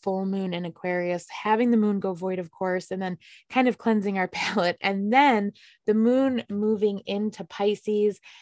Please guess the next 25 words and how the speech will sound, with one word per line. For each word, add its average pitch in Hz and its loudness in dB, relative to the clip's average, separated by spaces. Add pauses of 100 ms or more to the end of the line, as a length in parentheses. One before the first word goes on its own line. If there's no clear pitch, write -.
(100)
and 185 0
that 208 6
has 196 -6
its 196 -8
own 202 2
aspects 208 -4
that 202 0
are 196 -2
very 185 0
interesting. 220 -2 (400)
Um, 185 4
the 202 4
moon 214 2
is 196 -4
conjunct, 196 -4 (440)
is 202 0
conjunct 202 -2
Jupiter. 214 0
It - -4
was 185 -2 (460)
really 196 4
strongly 262 4
conjunct 190 -2
last 190 -2
night 190 0